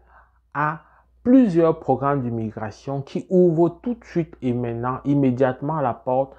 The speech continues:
à une résidence permanente. Je commence par le programme qui est finalement le plus connu, le plus populaire, qui regroupe tout le Canada atlantique.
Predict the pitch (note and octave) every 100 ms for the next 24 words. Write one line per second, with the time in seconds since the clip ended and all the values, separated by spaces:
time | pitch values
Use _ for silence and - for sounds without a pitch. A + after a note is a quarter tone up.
0 | - _ A2+ A#2 C3 C3+ - - - A2
1 | G#2 G#2+ A#2 A#2 - F#2+ F#2 F2 F#2+ F#2
2 | - G#2+ C3+ C3+ C#3+ E3 E3 - C3+ B2+
3 | A#2+ A2+ - A#2+ C3+ C#3+ C#3+ D3 C#3+ C#3+
4 | _ _ _ B2+ B2+ B2+ - - A#2 A2
5 | A2 A#2+ B2+ C3 - A2+ A#2 - B2+ -
6 | - A2 A2+ C#3 C3+ A2 - C3 - A#2
7 | - A2+ A#2+ C3 C3 - C#3 A2+ A2 G#2
8 | B2 - C#3 A#2+ A#2 G#2+ G#2+ G#2 A2+ -
9 | - G2 G2+ F#2 - E3+ F#3